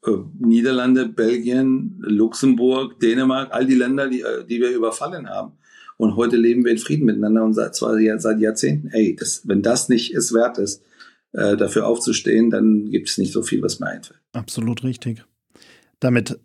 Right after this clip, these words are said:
Speaker 2: haben wir ja doch noch eine optimistische Kurve am Ende hinbekommen. <laughs>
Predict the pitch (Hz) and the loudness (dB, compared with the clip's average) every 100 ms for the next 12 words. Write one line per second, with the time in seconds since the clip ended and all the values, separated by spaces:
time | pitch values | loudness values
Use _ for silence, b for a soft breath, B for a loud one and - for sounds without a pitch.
0 | - 127 147 147 131 135 127 120 120 120 | -2 2 4 4 4 2 2 2 2 0
1 | - 131 - 123 139 - 123 - - - | -6 -4 2 2 2 0 -4 -4 -6 -2
2 | 143 127 - 104 104 113 117 95 131 127 | 0 0 -4 -4 -4 -4 -4 -2 -4 -4
3 | - - - - - 117 117 135 | -10 -14 -10 -12 -6 -6 -4 -8